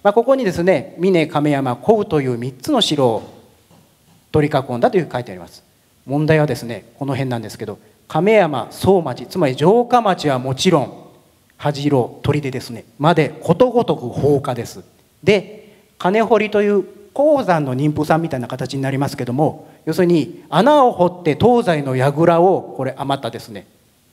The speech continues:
多く掘り崩し、で、塀も、まあ、掘り尽くしとかいろいろ書いてあります。で、さらにこの峰城に関しては、弟の秀長、小一郎以下、筒井とか長谷川とか、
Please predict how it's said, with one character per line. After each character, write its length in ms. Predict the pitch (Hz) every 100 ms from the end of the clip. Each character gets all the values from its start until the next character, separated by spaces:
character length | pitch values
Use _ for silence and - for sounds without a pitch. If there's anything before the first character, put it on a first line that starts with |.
| _
多 220 | 170 170
く 260 | 151 127 104 -
掘 120 | 151
り 100 | 190
崩 280 | 175 175 156
し、 220 | - - - _ _ _ _ _ _ _ _ _ _ _ _ _ _
で、 320 | 165 151 - -
塀 340 | - 214 233
も、 480 | 233 233 190 - - 151
ま 80 |
あ、 260 | 143 - -
掘 120 | 156
り 100 | 160
尽 140 | - -
く 120 | 143
し 60 | -
と 80 |
か 80 | 117
い 60 | 143
ろ 80 | 214
い 20 |
ろ 120 | 180
書 100 | 170
い 60 | 151
て 100 | 110
あ 40 |
り 60 | 95
ま 100 | -
す。 180 | - _ _ _ _ _ _ _ _
で、 100 | 240
さ 140 | 285
ら 100 | 294
に 160 | 277 269
こ 120 | 262
の 100 | 190
峰 260 | 180 185 190
城 160 | 170 156
に 120 | 139
関 280 | 156 151 143
し 80 |
て 120 | - 285
は、 320 | 180 - - - - _ _ _ _
弟 440 | 156 156 147 147
の 280 | 139 170 - 139
秀 200 | 139 127
長、 240 | 117 110
小 180 | - 135
一 280 | 131 - 123
郎 140 | 117
以 80 | 170
下、 140 | 135
筒 380 | 127 127 - 135
井 120 | 117
と 100 | 117
か 140 | 110 107
長 180 | 117 127
谷 120 | 120
川 220 | 113 110
と 100 | 170
か、 160 | 233